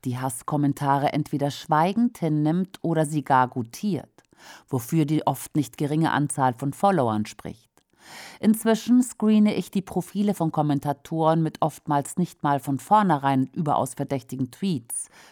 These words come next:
standardmäßig nach Worten wie Arsch, Idiot, Fick, Blödmann, Putin-Troll und werde oft fündig. Mehrere Bemühungen, Tweets, aus denen Drohungen hervorgingen, Twitter zu melden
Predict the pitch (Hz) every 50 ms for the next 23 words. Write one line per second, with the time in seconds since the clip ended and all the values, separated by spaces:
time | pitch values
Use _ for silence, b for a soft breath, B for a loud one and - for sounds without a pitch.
0 | b b - - - 180 180 180 170 170 170 - 175 156 160 151 - 160 - 170
1 | 165 139 - - 151 147 143 147 147 - 143 131 120 120 117 110 110 b b b
2 | b b b b - 156 151 170 208 - - - - - - 170 151 - - 156
3 | 151 147 156 165 165 - b b b b b _ - - - 220 214 214 - b
4 | b b b b b _ - 165 160 156 156 - - 160 147 151 156 151 - -
5 | - 240 220 - - 147 131 120 - - 104 104 104 95 - - _ _ _ B
6 | B B B B B B B 214 208 185 185 175 165 170 - - 180 165 - -
7 | - - - - 113 110 107 - 95 95 - _ _ _ _ _ _ B B B
8 | B B B B - 208 214 214 214 220 226 202 214 220 196 202 208 202 202 196
9 | 202 196 196 202 196 190 196 214 226 220 - - - 202 208 226 233 226 - -
10 | - - - - 139 123 - 160 151 143 139 135 - - 151 156 170 175 175 175
11 | 170 165 156 170 170 - - 170 170 160 156 156 165 160 156 151 147 139 - -
12 | - 294 302 - 185 165 - - 165 160 156 147 143 139 143 143 147 147 147